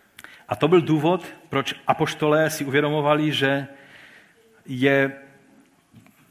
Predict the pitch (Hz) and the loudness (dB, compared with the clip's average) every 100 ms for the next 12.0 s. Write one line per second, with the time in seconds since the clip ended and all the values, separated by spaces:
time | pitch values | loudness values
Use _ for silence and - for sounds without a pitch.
0 | _ _ 135 127 139 185 220 220 190 196 | _ _ -2 0 2 2 2 4 2 2
1 | 190 180 175 - 160 165 156 151 151 156 | 2 2 -2 -4 -4 -2 0 -2 -2 -2
2 | 143 113 117 120 131 131 - _ _ _ | -2 -2 -2 -2 -4 -8 -18 _ _ _
3 | _ _ _ _ _ _ _ _ _ _ | _ _ _ _ _ _ _ _ _ _
4 | - 156 160 147 160 143 131 101 87 - | -2 0 0 0 0 2 0 -4 -10 -20
5 | _ _ 123 117 117 131 180 180 185 175 | _ _ -6 -4 0 2 4 2 2 -2
6 | - 165 - 151 170 180 135 - - - | -2 -4 2 2 4 2 -2 -6 -14 -12
7 | 107 131 127 104 135 151 147 147 147 170 | -6 -4 -4 0 0 2 0 -2 -4 -6
8 | - 143 101 - _ _ _ _ _ _ | -2 -4 -4 -10 _ _ _ _ _ _
9 | _ _ _ - - 135 135 135 135 131 | _ _ _ -12 0 2 2 0 0 0
10 | 135 143 139 156 120 92 87 - 151 170 | -2 -4 -4 -4 -6 -8 -10 -2 2 4
11 | 180 185 - 190 214 185 117 - - | 2 0 0 4 4 2 -4 -10 -18